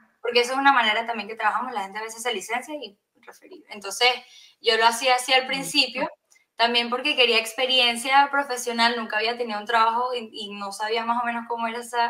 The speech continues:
Speaker 1: ámbito laboral, entonces como para aprender un poco. Y, y ya ahorita full time, pues, así yo hago mis reuniones, ya yo, pues, básicamente me, ellos siempre
Speaker 2: Sí.
Speaker 1: nos acompañan y nos ayudan, pero básicamente ya yo trabajo
Speaker 2: Ya.
Speaker 1: independiente.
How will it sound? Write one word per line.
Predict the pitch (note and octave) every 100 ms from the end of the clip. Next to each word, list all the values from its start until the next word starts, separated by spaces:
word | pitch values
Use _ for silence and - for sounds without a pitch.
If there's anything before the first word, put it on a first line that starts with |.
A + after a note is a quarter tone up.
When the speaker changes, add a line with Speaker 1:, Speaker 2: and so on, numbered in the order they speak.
| -
Speaker 1:
ámbito | A3+ A3+ A#3 B3 A#3+ A#3+ -
laboral, | A3 A3 A3+ A3+
entonces | A#3 A3+ - -
como | A#3+ A#3+
para | A3 G#3+
aprender | G#3+ G#3 G#3
un | A#3
poco. | C#4 B3+ C4 _ _ - - _ _ _
Y, | B3+ B3+ B3 A#3+ A3+ G#3+ G#3 A#3+
y | A#3
ya | A3+
ahorita | A#3 B3 C#4+
full | - C4 B3+
time, | A#3+ C4 D#4+ E4
pues, | A#3+ A3 F#3+ - -
así | A#3+ A#3+ B3+
yo | A3+
hago | A#3+ B3
mis | B3+ A#3+
reuniones, | A3 A3 C4 A#3+ A3+ A3+
ya | G3+ G3 G3
yo, | G#3 G#3 G#3 G#3 _
pues, | - G#4 G4+ G3+
básicamente | - G3 A#3 G#3 G#3 A3
me, | G#3+ F#3 _ _ -
ellos | A#3 B3
siempre | C#4 C4+ C#4+
Speaker 2:
Sí. | A#3
Speaker 1:
nos | C#4
acompañan | A#3+ - _ - B3+
y | D4+
nos | C#4
ayudan, | A3 G#3 D4+ D4+
pero | A#3+ G3+
básicamente | F#3+ - - G#3+ F#3+ G3 G3+ _ _ _ -
ya | A#3
yo | A#3 A#3
trabajo | A#3+ A3
Speaker 2:
Ya. | G#3
Speaker 1:
independiente. | A3+ A3+ G3